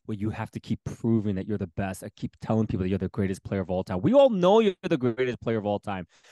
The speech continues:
But what is it? What's going on? What's the level of shame that you're <laughs> living in that, uh, that we have to uncover?" So my hope is that he would answer it, but my real hope is that he would start crying, Sua. I would hope that he would start crying, 'cause as you start to become more self-aware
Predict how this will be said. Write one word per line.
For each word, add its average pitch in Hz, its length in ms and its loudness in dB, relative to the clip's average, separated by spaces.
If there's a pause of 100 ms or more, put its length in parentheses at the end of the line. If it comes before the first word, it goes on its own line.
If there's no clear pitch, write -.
(140)
But 120 140 -2
what 165 240 2
is 151 160 2
it? 104 100 2
What's 147 200 -2
going 127 420 0
on? 98 340 -4
What's 117 140 -6
the 147 120 -4
level 113 360 -2
of 87 100 -6
shame 104 480 -2
that 95 160 -6
you're 107 100 -2
<laughs> 107 140 -2
living 127 240 2
in 95 240 -2 (320)
that, 104 220 -2
uh, 98 340 -2
that 104 220 -4
we 110 100 -2
have 110 140 -2
to - 120 -6
uncover?" 87 520 -6
So - 120 -4
my 147 140 4
hope 175 260 0
is 180 60 -6
that 156 120 2
he 139 80 0
would 110 120 -2
answer 92 400 -4
it, 123 80 0
but 104 120 -2
my 95 180 -14
real 98 320 -6
hope 170 240 -4
is 98 60 -4
that 95 120 -4
he 95 60 -4
would 85 100 -4
start - 220 -16
crying, 71 540 -12
Sua. - 360 -4 (400)
I 107 100 0
would 101 140 6
hope 110 380 2
that 87 160 0
he 98 120 2
would 85 140 2
start - 240 -8
crying, 80 640 -4 (220)
'cause 104 140 -4
as 107 120 0
you 110 60 -6
start 143 260 -2
to - 80 -20
become 117 320 -4
more 95 140 -4
self-aware 87 920 -6